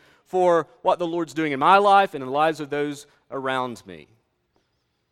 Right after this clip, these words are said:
Let's think about these together. First of all, notice several, uh, notice I think there are three things in particular that Paul's thankful for.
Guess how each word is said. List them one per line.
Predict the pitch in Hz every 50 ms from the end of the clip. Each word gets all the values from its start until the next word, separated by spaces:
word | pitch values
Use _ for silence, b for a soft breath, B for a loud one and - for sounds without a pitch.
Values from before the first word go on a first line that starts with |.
| _ _ _ _ _ _
Let's | - 147 -
think | - 190 165
about | 175 160 151 127
these | 131 127 117 -
together. | 131 123 135 127 117
First | 110 - 214 220 - 202
of | 165
all, | 156 147
notice | 151 175 208 208 -
several, | - 208 196 180 175 165 -
uh, | 151 165 147 160 175
notice | 180 190 202 196 175 -
I | 165 156
think | - 190 143
there | 139
are | 135
three | - - 190 208 208 190
things | - 147 131 127 123 139
in |
particular | 127 131 - 185 190 - - 143 135 131
that | 123 - -
Paul's | - 170 160 156 -
thankful | - 202 202 202 - 160 131
for. | - - 104 87 -